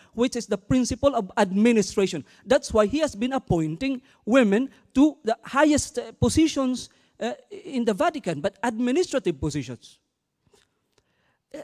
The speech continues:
you know, I mean, this is, uh, for me, more political rather than, uh, theological,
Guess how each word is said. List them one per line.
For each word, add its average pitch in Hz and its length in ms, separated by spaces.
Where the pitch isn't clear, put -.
you 247 120
know, 294 180
I 269 60
mean, 262 220
this 277 240
is, - 220
uh, 233 100
for 214 180
me, 254 160
more 247 200
political 190 560
rather 247 340
than, 277 280
uh, 220 140
theological, 196 1040